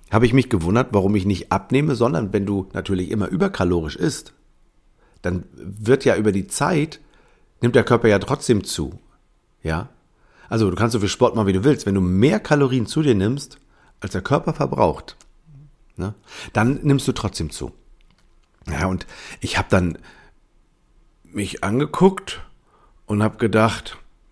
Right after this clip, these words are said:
„Also das sieht jetzt aber nicht mehr schön aus. Komisch, ich mach doch so viel Sport.“ Ja, man konnte sehen, dass ich Sport mache, man kann das sehen, dass ich Sport mache. Dachte ich so, wenn ich in den Spiegel schaute,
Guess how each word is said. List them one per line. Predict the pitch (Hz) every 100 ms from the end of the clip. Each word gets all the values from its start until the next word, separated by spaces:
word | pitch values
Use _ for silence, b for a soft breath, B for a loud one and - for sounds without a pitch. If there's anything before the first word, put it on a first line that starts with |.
| -
„Also | 80 80
das | 71 -
sieht | - 127
jetzt | 131 120
aber | 117
nicht | 117 127
mehr | 90
schön | 82 92 82
aus. | 69 -
Komisch, | - - 247 269 90 80
ich |
mach | 80 123
doch | - 92
so | -
viel | 87
Sport.“ | 80 - 78 69
Ja, | 80 87 123 147 147 B B B B -
man | 98 95 -
konnte | - 110 110
sehen, | 87 104 139
dass | 135 98
ich | 90
Sport | - 123 -
mache, | 98
man | 82
kann | 78 82
das | 78
sehen, | - 113
dass | 139
ich | 107
Sport | - 117
mache. | 117 120 B B B B -
Dachte | 120 -
ich | 113
so, | 98
wenn | 92
ich | 87
in |
den | 85
Spiegel | - 143 165
schaute, | - 76 78 107